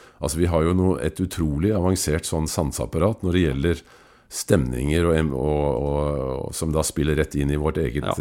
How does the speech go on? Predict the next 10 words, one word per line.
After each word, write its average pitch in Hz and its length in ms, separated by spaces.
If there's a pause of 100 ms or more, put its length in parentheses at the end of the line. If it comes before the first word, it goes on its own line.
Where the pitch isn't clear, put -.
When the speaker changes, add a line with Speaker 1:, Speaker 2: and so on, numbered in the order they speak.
Speaker 1:
emosjonelle 67 640
system. 69 360
Så 85 140
det 85 140
virker 98 300
jo 78 40
som, 98 280 (680)
altså, 90 220
hvis, - 480 (420)
igjen, 92 320